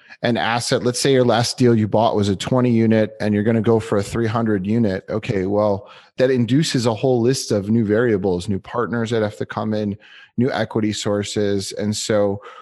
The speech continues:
while there is this amazing thing called the law of the first deal, where you get a two unit and you jump to a one fifty,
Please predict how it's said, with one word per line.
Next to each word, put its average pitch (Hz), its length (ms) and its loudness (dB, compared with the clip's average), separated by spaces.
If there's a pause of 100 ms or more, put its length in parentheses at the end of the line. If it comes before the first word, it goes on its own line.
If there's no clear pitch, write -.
(140)
while 131 160 4
there 135 160 4
is 127 180 2
this 135 180 -2
amazing 117 460 0
thing 123 220 -2
called 110 180 -2
the 98 60 0
law 104 220 2
of 95 40 -2
the 95 80 -4
first 107 320 -6
deal, 139 200 -2
where 101 100 -2
you 92 140 -4
get 107 220 -2
a 104 80 0
two 135 220 2
unit 120 280 2
and 98 100 -4
you 95 60 -2
jump 120 360 -2
to - 160 -6
a 107 40 -4
one 110 180 -2
fifty, 107 520 -6